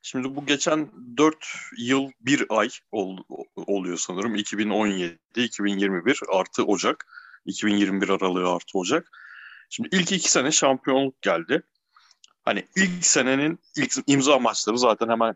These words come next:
herkesin kafasında canlanır. Ee, geldiğinde hoca iki üç puan gerideydi. Takımı hiç, e,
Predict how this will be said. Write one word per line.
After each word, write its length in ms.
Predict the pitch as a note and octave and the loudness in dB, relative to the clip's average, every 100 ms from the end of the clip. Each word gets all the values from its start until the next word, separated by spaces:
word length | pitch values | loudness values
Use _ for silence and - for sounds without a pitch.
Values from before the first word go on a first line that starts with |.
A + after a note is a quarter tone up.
| - | 0
herkesin 380 | A2+ - G2+ G#2 | 0 0 -10 -10
kafasında 540 | - G2 - F2 G#2+ - | -14 -16 -16 -10 -10 -6
canlanır. 560 | G2+ G2 F#2+ E2+ A#2 - _ _ _ _ _ | -6 -6 -8 -10 -12 -12 _ _ _ _ _
Ee, 220 | F#2 F2+ F#2 | -10 -8 -2
geldiğinde 540 | C3+ C3+ C3 C3 B2+ | 2 2 0 -2 -2
hoca 320 | B2 A#2 B2 - | -2 -2 -4 -4
iki 200 | - B2+ | -8 -6
üç 200 | A#2 - | -6 -4
puan 240 | G#2+ F#2+ | -4 -4
gerideydi. 640 | G2 F#2+ E2+ F2 E2 C#3 D3+ _ _ _ _ | -6 -8 -8 -14 -4 -2 -2 _ _ _ _
Takımı 340 | - B2 C3 B2+ | -6 -4 0 0
hiç, 320 | C3 - - A#2 | -2 -4 -8 -6
e, 400 | G#2 G#2 G2 | -2 0 -2